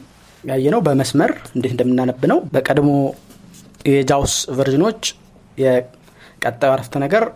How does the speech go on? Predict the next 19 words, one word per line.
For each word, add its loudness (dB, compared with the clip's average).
ኦልት -2
ዳውን፣ -2
የቀድሞ 0
አረፍተ -4
ነገር 0
ኦልት 0
አፕ -4
የሚል -4
ነበር። -2
የቅርቦቹ -2
ላይ 2
ደግሞ 2
ይህ 0
ሾርትከት -2
ከኮምቦ 0
ቦክስ 0
የምርጫ 0
ሳጥኖች -4
መክፈቻ -2